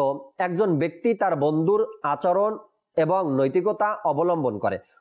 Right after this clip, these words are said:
কখনো কখনো সে তার ধর্ম গ্রহণ করে নেয়। তাই সৎ লোকদের সাথে বন্ধুত্ব করো যাতে তুমিও ভালো হতে পারো। আর কারো সাথে বন্ধুত্ব করার পূর্বে তাকে যাচাই করে দেখুন সে আল্লাহ ও তার রাসূলের আনুগত্য করে কিনা।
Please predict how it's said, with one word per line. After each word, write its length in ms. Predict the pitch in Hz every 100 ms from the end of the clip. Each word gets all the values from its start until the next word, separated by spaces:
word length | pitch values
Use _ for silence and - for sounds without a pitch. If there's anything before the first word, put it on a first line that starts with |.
| -
কখনো 320 | 180 233 262
কখনো 360 | 247 226 233 220
সে 280 | - 165
তার 400 | 170 - 151 190 - - - _ _ 123
ধর্ম 440 | 135 180 214 254
গ্রহণ 420 | 220 180 160 220
করে 200 | 190 160
নেয়। 240 | 123 98 85 _ _ _ _
তাই 320 | 190 196 147 - -
সৎ 400 | - 190 208 220
লোকদের 480 | 180 170 170 160 214
সাথে 300 | 190 175 165
বন্ধুত্ব 520 | 143 135 147 175 190
করো 440 | 160 170 214 294 - _ -
যাতে 300 | 156 156 170
তুমিও 420 | - 160 180 160
ভালো 440 | 120 113 120 170
হতে 380 | 147 123 117 143
পারো। 240 | 120 104 92
আর 260 | 214 226
কারো 300 | 175 196 247
সাথে 240 | 262 285 254
বন্ধুত্ব 480 | 202 180 208 226
করার 260 | 233 226 226
পূর্বে 480 | - 226 208 147 123 - _
তাকে 260 | 170 180 190
যাচাই 380 | 151 139 185 202
করে 220 | 180 160
দেখুন 360 | 139 135 208
সে 200 | 214 226
আল্লাহ 460 | 208 151 156 190 196
ও 60 | 165
তার 240 | 170 143
রাসূলের 380 | 147 - 202 220
আনুগত্য 600 | 180 160 196 202 202 190
করে 280 | - 156 160
কিনা। 280 | 120 95